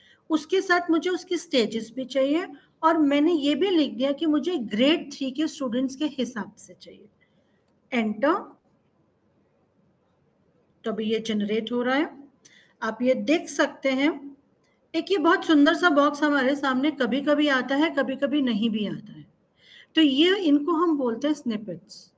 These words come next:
ये जितना भी content grade three से related Life cycle of butterfly stages के ऊपर होगा websites पर, उसका एक concise form दिया हुआ है। आप इसमें show more करके इसको भी यूज़ कर सकते हैं।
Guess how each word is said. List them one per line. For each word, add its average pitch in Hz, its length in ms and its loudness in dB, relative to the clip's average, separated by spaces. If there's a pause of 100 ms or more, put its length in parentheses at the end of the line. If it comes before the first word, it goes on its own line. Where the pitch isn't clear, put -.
(680)
ये 277 80 2
जितना 302 360 4
भी 349 140 0
content 285 540 2
grade 269 380 0
three 285 200 0
से 302 160 -2
related 262 720 0
Life 226 260 -2
cycle 247 280 -2
of 254 100 0
butterfly 220 600 -4
stages 220 400 -4
के 247 120 -4
ऊपर 240 480 -4
होगा 262 340 2
websites 202 540 -10
पर, 320 200 -4 (480)
उसका 330 360 0
एक 330 420 -4
concise 285 600 2
form 254 260 -2
दिया 202 240 -2
हुआ 226 260 -2
है। 302 220 0 (320)
आप 285 160 2
इसमें 311 260 2
show 269 460 2
more 269 240 0
करके 247 320 -2 (180)
इसको 285 380 -4
भी 294 200 2
यूज़ 262 500 -2
कर 226 220 -2
सकते - 520 -14
हैं। 165 220 -20